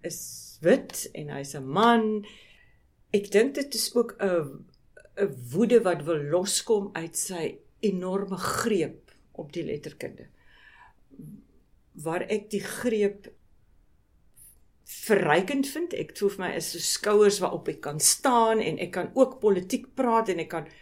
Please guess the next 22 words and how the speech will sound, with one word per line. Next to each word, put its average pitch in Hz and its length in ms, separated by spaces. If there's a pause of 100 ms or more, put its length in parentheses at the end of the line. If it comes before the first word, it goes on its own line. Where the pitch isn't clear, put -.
(240)
weier 214 540 (100)
praat 196 320
en 156 140
ek 160 100
kan, 160 140 (640)
jy 175 80
weet, 196 160
uit, - 240
uit 180 240
my 175 240
bevry 220 720 (1600)
dink 202 220
ek 202 220
dat 175 200
digters 190 320
van 180 200
kleur 185 280
vind 185 360
hom 160 300
soos 151 320
'n, 143 320
'n, 131 400